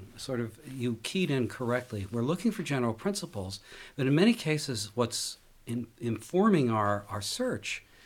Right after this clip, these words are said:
is that larger framework, this idea of the coupled dynamical systems framework. And one way to look at it is to say, okay, many neurobiologists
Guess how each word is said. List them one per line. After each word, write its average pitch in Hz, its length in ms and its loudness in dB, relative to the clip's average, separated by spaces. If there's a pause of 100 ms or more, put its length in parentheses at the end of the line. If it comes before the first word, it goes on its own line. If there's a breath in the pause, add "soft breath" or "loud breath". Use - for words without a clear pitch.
(280 loud breath)
is 131 160 0
that 135 200 4
larger 131 340 0
framework, 110 640 0 (100)
this 107 180 -6
idea 120 280 2
of 110 60 0
the 110 60 -4
coupled 135 400 -4
dynamical 107 520 -2
systems 143 420 -2
framework. 95 460 -4 (480 loud breath)
And 139 280 0
one 185 320 6
way 123 200 2
to 120 140 -8
look 117 220 0
at 98 200 -2
it 101 100 -4
is 110 140 -6
to - 80 -12
say, 120 200 -2
okay, 127 360 -2 (480 loud breath)
many 151 260 6
neurobiologists 117 880 4